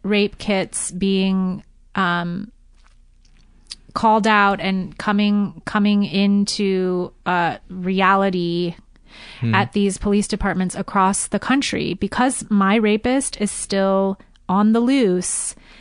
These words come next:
Speaker 2: And do you know who he is?
Speaker 1: No, he's still on the loose. So that means every time I hear about these untested rape kits or cities that are unwilling to look at their backlog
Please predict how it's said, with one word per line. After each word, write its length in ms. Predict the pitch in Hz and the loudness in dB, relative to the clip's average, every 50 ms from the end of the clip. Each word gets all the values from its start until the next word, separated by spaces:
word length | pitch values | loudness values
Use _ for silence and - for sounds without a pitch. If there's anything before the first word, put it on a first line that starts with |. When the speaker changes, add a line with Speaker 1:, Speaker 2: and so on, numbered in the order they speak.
| - - - - - - 135 | -20 -20 -20 -14 -6 -2 0
Speaker 2:
And 100 | 127 110 | 2 4
do 60 | 127 | 4
you 60 | 123 | 4
know 120 | 113 117 | 4 4
who 120 | 110 123 117 | 4 4 4
he 120 | 113 110 | 4 4
is? 280 | 113 123 139 143 - - - | 4 2 0 -2 -4 -4 0
Speaker 1:
No, 560 | 214 214 220 240 311 359 381 285 - - - - - - - _ _ _ | 2 4 4 4 4 4 4 2 2 -2 -6 -12 -16 -20 -20 _ _ _
he's 300 | - - - 240 240 - | -12 -4 -2 -2 -2 -2
still 300 | - - 294 294 294 285 | 0 0 2 4 4 4
on 240 | 277 294 285 277 | 4 4 4 4
the 60 | 277 262 | 4 4
loose. 680 | 262 302 311 262 180 175 175 196 - - - - - - | 4 6 6 4 4 2 0 -2 -4 -4 -6 -8 -8 -8
So 580 | - - - 233 226 220 220 220 214 214 208 185 | -6 0 2 4 4 6 4 4 4 2 2 0
that 240 | 190 226 262 294 262 | 2 2 4 2 2
means 560 | 262 247 247 240 233 226 220 220 208 - - - - - - - - | 2 2 2 4 4 4 4 2 0 -2 -6 -12 -16 -20 -20 -10 -2
every 300 | - 269 302 285 359 349 | 0 2 4 4 4 2
time 320 | 330 - 294 285 277 269 269 | 2 2 0 0 2 2 2
I 100 | 247 226 | 0 0
hear 500 | 214 - - 247 233 240 254 277 285 247 - | -2 -2 -2 -2 0 0 0 0 0 0 -2
about 420 | 254 233 269 269 269 262 - - - - | 0 0 2 2 2 0 -2 -6 -8 -6
these 460 | 220 247 254 254 254 226 - - - - | -2 0 0 0 0 -2 -4 -8 -8 -4
untested 560 | - 226 226 233 220 254 240 - - 233 214 196 | 0 2 2 2 2 0 -2 -2 -2 -2 0 0
rape 240 | 202 202 214 208 | 0 0 -2 -4
kits 440 | - - 262 254 247 - - - - - - - - - - - - - _ _ - - - | -4 -4 -2 -2 -2 -4 -6 -10 -10 -12 -18 -20 -20 -20 -20 -20 -20 -20 _ _ -20 -10 -2
or 440 | - 226 233 220 214 208 202 196 - 170 - | 2 2 4 4 4 2 2 0 -4 -8 -14
cities 540 | - - - - - 269 254 254 254 240 214 | -12 -8 -6 -2 0 0 2 2 0 0 0
that 160 | - 220 202 | -2 0 0
are 120 | 202 196 185 - | 0 0 0 0
unwilling 920 | 208 226 233 233 214 202 202 208 220 240 254 262 269 277 277 277 262 220 | 0 2 2 4 4 4 4 4 4 4 2 2 2 2 2 0 -2 -2
to 400 | - - 277 277 277 277 269 226 | -4 -2 0 0 2 2 0 0
look 240 | - 214 240 240 | 0 0 0 0
at 100 | 277 262 | -2 -2
their 140 | - 269 262 | 0 0 0
backlog 640 | 233 254 254 254 262 - - 262 254 247 247 240 208 | 2 2 2 2 0 0 0 2 2 2 2 0 0